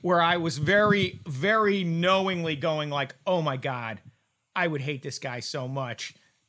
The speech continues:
And, and if, a little bit like I was looking in the mirror, but, like, rooting for Danny Ainge growing up, and I'm still rooting for Danny Ainge, by the way, but, like, I was like,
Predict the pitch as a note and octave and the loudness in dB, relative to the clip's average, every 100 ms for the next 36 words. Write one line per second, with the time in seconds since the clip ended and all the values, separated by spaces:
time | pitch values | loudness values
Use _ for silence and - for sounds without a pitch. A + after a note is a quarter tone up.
0 | _ - D#3 C#3+ - F3 E3+ D#3 - G3+ | _ -10 -8 -6 -2 0 0 -2 -6 -2
1 | F#3 F#3 D#3 D3+ C#3+ C3+ B2 D3+ C#3+ C3+ | 2 2 4 2 2 -2 -4 -4 -4 -8
2 | C3 D3+ C#3+ B2 C#3 E3 C#3+ _ _ _ | -6 -4 -4 -4 -6 -8 -10 _ _ _
3 | _ _ _ - G3+ B3 G#3 E3+ C#3+ D#3+ | _ _ _ -6 0 2 2 0 -2 0
4 | D#3 D3+ C#3+ C#3+ C#3 C3+ - C#3+ C3 B2+ | 0 0 0 0 -2 -6 -6 -6 -4 -6
5 | B2+ A#2 - _ _ _ _ _ D#3+ D#3+ | -8 -10 -12 _ _ _ _ _ 0 0
6 | D#3 A#3+ G#3+ E3 C#3+ C#3+ C#3+ C#3+ C3+ C3+ | 2 6 6 6 2 0 0 0 -2 -6
7 | B2 C3 C3+ C3 C3+ C3+ F3+ G3 E3+ - | -8 -8 -8 -6 -6 -2 0 2 2 2
8 | E3+ - G3 - | -2 0 -2 -2